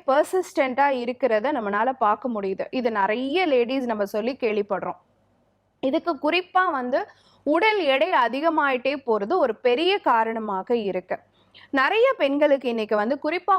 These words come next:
ஹார்மோனல் இம்பேலன்ஸ்லயே வந்து நம்ம ஐ பி எஸ்ன்னு சொல்லக்கூடிய குடல் அலர்ஜி நோயை பார்க்க முடியுது. இரிட்டபிள் பவல் சிண்ட்ரோம் அப்படின்னு சொல்றோம். இந்த பிரச்சனை இருக்கிறவங்களுக்கு கூட கண்டிப்பா பேக் பெயின் இருக்கிறதுக்கு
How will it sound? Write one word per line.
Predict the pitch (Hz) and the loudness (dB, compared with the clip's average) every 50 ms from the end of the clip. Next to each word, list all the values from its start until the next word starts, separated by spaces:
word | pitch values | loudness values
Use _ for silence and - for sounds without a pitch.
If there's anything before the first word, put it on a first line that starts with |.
| - 302 | 2 4
ஹார்மோனல் | 269 285 349 403 440 466 453 440 381 320 285 254 | 4 4 4 2 0 0 0 2 2 2 2 0
இம்பேலன்ஸ்லயே | 240 240 233 226 220 214 214 214 208 - 233 226 254 320 359 | 0 2 2 0 0 -2 -4 -8 -6 -4 -2 0 2 2 0
வந்து | 294 226 202 208 254 320 | 0 -2 -2 -2 -2 -2
நம்ம | 302 247 202 208 214 285 427 508 - - - - - | -2 -2 -2 0 0 0 0 0 -4 -8 -20 -10 -4
ஐ | - 226 254 302 349 349 | 0 0 0 0 -2 -2
பி | 370 359 330 302 | -2 0 2 2
எஸ்ன்னு | 285 277 - 311 311 | 2 0 0 -2 -2
சொல்லக்கூடிய | 320 - - 226 208 214 214 - 247 220 208 196 196 220 269 427 - - - - - _ _ _ | -2 0 -2 -2 -2 -2 -2 0 0 0 0 0 0 0 0 0 -2 -4 -12 -20 -20 _ _ _
குடல் | - 370 403 453 480 480 440 | 0 2 4 4 4 4 4
அலர்ஜி | 339 262 233 247 277 302 294 277 320 330 | 4 4 4 4 2 2 2 0 -2 -2
நோயை | 285 254 226 226 254 349 - | -2 0 0 2 2 2 2
பார்க்க | - 269 226 226 226 - 226 | 2 2 2 0 0 -4 -6
முடியுது. | 214 202 196 202 202 196 - - | -4 -2 -2 -2 -2 -2 -6 -6
இரிட்டபிள் | - 277 277 311 339 370 349 - 349 269 240 262 349 480 - - | -2 -2 0 2 2 0 0 0 0 0 2 0 0 -2 0 0
பவல் | 233 226 220 220 254 311 311 - - | 2 2 2 2 0 -2 -4 -4 -4
சிண்ட்ரோம் | 254 220 220 190 196 208 202 196 - - | -2 -2 -2 -2 -2 -2 -2 -2 -4 -4
அப்படின்னு | 214 220 196 196 214 240 311 392 - - | -4 -4 -2 -2 0 0 0 -2 -2 -4
சொல்றோம். | 226 196 185 185 202 185 - _ _ _ _ - - - - | -4 -4 -4 -4 -6 -8 -10 _ _ _ _ -20 -18 -8 -4
இந்த | 262 277 302 349 453 539 587 554 | -2 0 2 2 2 2 0 0
பிரச்சனை | - 302 254 247 - - 277 277 269 247 220 | 0 0 0 0 0 -2 -2 0 2 2 2
இருக்கிறவங்களுக்கு | 208 214 - 269 262 262 254 254 233 220 214 - 196 185 | 2 2 2 0 0 0 0 -2 -4 -4 -4 -4 -6 -6
கூட | - - 202 202 196 233 415 523 - | -4 -2 0 0 2 2 0 0 0
கண்டிப்பா | - 233 208 240 285 349 427 440 - - 269 311 | -2 -4 -2 0 0 2 2 0 0 0 -2 -2
பேக் | 285 220 214 196 196 202 - _ | 0 0 0 0 0 -2 -4 _
பெயின் | 254 233 233 226 | -6 -4 -4 -4
இருக்கிறதுக்கு | 208 196 190 - - 190 190 - 202 - - | -4 -6 -6 -6 -6 -6 -6 -8 -6 -4 -2